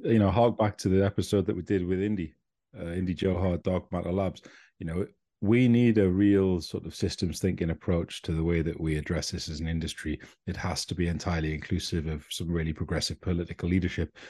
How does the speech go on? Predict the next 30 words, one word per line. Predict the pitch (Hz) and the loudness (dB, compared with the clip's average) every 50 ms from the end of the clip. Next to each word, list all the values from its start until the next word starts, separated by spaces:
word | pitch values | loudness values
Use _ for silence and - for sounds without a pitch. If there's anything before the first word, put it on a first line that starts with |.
| - - - | -20 -16 -6
And | - 98 101 | -2 0 0
it | 110 101 95 | 0 2 4
needs | 101 104 117 120 107 95 - - | 4 6 6 6 4 2 -2 -10
probably | _ - - 110 123 117 90 87 85 73 - _ _ | _ 0 2 2 4 4 2 0 0 -2 -4 _ _
Brant | - 87 87 85 78 | -2 -2 -2 -2 -4
and | 82 87 85 | -6 -4 -2
Root | 82 87 85 | 0 0 -2
ref-, | - 82 82 - - _ - - - - - _ _ _ | -2 -4 -6 -8 -10 _ -20 -20 -20 -20 -20 _ _ _
reform | 90 90 82 - - - 107 110 104 90 80 76 69 - _ _ | -4 -4 -4 -4 0 2 2 4 4 2 0 -2 -6 -10 _ _
in | - 85 82 | -8 -6 -4
terms | - - 95 90 82 | -2 0 0 0 0
of | 82 76 | 0 -2
our | 85 80 78 76 | 0 0 0 -2
approach. | - - - 139 123 95 82 - - - | -2 0 2 4 4 4 2 -4 -8 -8
We | - 80 | -8 -6
have | - - - 104 104 - - - | -6 -6 -6 -6 -6 -8 -6 -6
to | 104 87 | -6 -4
think | - - 95 87 95 - - - | -2 -2 0 0 -2 -4 -4 -4
differently | - 107 101 - - - 78 80 82 82 | -4 -4 -4 -4 -6 -6 -4 -2 -2 -2
about | 82 - 90 87 | -2 -2 -4 -4
how | - - 92 92 90 | -4 -6 -4 -2 0
we're | 90 90 87 | 0 0 0
going | - 87 85 82 | 0 -2 -4 -2
to | - 85 | -4 -4
achieve | 85 - - - 80 76 | -6 -6 -6 -8 -6 -6
a | 80 | -6
more | 76 76 76 - | -6 -6 -8 -8
sustainable | - - - - 82 78 73 73 71 78 73 | -10 -12 -10 -8 -6 -6 -6 -6 -6 -8 -4
future, | - - 139 139 - - 85 - - - - - - - _ _ | 0 0 0 0 0 -2 -4 -4 -6 -12 -20 -20 -20 -20 _ _
because | 107 104 - - 110 101 95 - | -2 0 2 2 2 2 2 -2